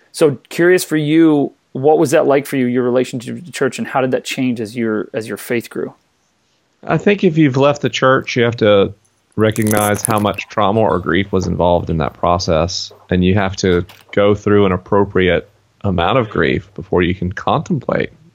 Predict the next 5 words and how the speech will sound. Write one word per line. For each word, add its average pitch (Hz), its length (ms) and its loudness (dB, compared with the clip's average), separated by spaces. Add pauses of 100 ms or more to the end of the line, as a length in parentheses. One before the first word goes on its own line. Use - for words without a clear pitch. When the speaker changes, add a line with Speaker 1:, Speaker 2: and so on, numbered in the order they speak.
Speaker 2:
a 82 140 -2
healthy 90 600 -2 (580)
communal 92 500 2
religious 95 500 2
expression. - 500 -10